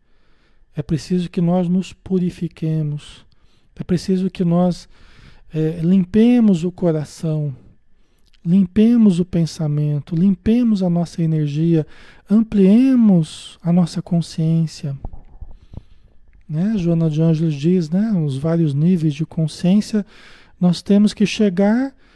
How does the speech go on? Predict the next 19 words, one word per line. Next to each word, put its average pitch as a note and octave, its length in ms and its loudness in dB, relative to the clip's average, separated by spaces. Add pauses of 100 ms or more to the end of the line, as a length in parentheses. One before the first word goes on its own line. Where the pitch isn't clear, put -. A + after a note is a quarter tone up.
(440)
naquele G3+ 500 0
que C4+ 100 -2
é C4 40 2
possível B3 720 0
pra F#3+ 220 -2
nós E3+ 360 0
hoje, D3 420 0
que - 160 -4
é F#3+ 80 4
o G3 200 2 (340)
de F3 140 -2
co-, F#3+ 240 -4
de D3+ 200 -4
sintonia A3 760 2
com A3 140 -4
a F#3 40 -2
consciência F#3 640 -2
cósmica. C3+ 800 -4 (2250)
Né? F3+ 280 -2